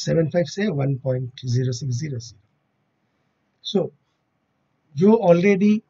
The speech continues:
long ले चुके हैं lower levels में, वो अपना stop loss प्रॉपरली trail कर सकते हैं। Fresh initiations के लिए फिर दोबारा पुलबैक का इंतजार करें,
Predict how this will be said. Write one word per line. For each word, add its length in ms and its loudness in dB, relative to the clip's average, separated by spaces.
long 520 0
ले 200 4
चुके 320 -8
हैं 120 0
lower 280 0
levels 420 -2
में, 100 -2
वो 200 -4
अपना 280 -6
stop 380 -8
loss 340 -10
प्रॉपरली 920 -8
trail 320 -4
कर 80 0
सकते 360 -8
हैं। 120 -8
Fresh 540 2
initiations 640 -4
के 160 -10
लिए 100 -8
फिर 180 4
दोबारा 440 -2
पुलबैक 340 -2
का 100 -8
इंतजार 340 -12
करें, 300 -20